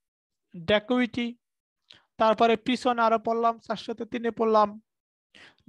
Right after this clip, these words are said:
dishonest misappropriation of property, মাত্র পড়লাম criminal breach of trust। চোরাই মাল, স্টোলেন প্রপার্টি কোন সম্পত্তিকে বলা হবে? যে সম্পত্তিটা চুরি করে রাখা হবে,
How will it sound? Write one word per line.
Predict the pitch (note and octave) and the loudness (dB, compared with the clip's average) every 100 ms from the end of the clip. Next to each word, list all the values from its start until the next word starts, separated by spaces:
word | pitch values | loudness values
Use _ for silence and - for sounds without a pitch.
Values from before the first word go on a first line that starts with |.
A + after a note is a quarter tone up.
| E3+ | -4
dishonest | A3+ A3+ A#3+ B3 - A3 G3+ | -2 2 2 0 -4 -8 -6
misappropriation | A3 - G#3+ A#3+ A3+ A#3+ A3 A3+ | -4 -2 0 0 0 -2 -2 -6
of | G#3 | -2
property, | G#3 A3 G#3+ A3 G#3 _ _ _ _ _ - _ G#3 | 0 2 0 -4 -12 _ _ _ _ _ -20 _ -2
মাত্র | G#3+ G#3+ B3 A#3+ | -2 0 -2 2
পড়লাম | A3+ A3+ A3 - | 2 2 0 -4
criminal | G#3 G#3+ G3+ E3+ | -4 -2 -2 -2
breach | F3 G#3 G#3 | -6 -4 -6
of | F#3+ - | -6 -10
trust। | C#3+ B2 - - - _ _ _ _ _ _ _ - - _ _ _ - | -12 -12 -16 -18 -18 _ _ _ _ _ _ _ -20 -20 _ _ _ 0
চোরাই | D4 F4+ F4+ | 4 4 4
মাল, | D#3+ F#3+ - A#3 | 2 2 -2 -4
স্টোলেন | - D#4 E4 D#4 C4 | -2 -2 -2 -2 -2
প্রপার্টি | A#3 B3+ B3+ G#3 A3 _ _ _ _ _ _ _ _ _ | 2 2 2 -2 -12 _ _ _ _ _ _ _ _ _
কোন | C4 C4 - | -4 -2 -4
সম্পত্তিকে | G#3 - - A#3+ G#3+ E3 | -4 -6 -8 -8 -4 -2
বলা | D#3 D#3+ | -2 -4
হবে? | C#3 - - _ _ _ _ _ _ - _ - G3+ | -8 -14 -20 _ _ _ _ _ _ -20 _ -6 0
যে | A3+ B3 | 2 0
সম্পত্তিটা | A#3 B3+ - B3+ A#3+ - | -4 -6 -6 -2 -2 -2
চুরি | A3 A3 | -4 -2
করে | A#3 A#3 G#3+ | 0 2 2
রাখা | F#3+ A3 | 2 0
হবে, | A3 | 0